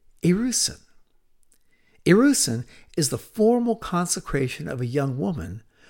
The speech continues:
to her soon-to-be husband, and it's a binding legal contract, often negotiated by the families of the bride and the groom, sometimes even before the children are born.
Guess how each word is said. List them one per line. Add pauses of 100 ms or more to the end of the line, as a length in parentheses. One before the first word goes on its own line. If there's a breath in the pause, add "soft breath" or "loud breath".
(140 soft breath)
to
her
soon-to-be
husband, (500)
and (340 loud breath)
it's
a
binding (100)
legal (100)
contract, (680 soft breath)
often
negotiated
by
the
families
of
the
bride
and
the
groom, (380 loud breath)
sometimes
even
before
the
children (120)
are
born.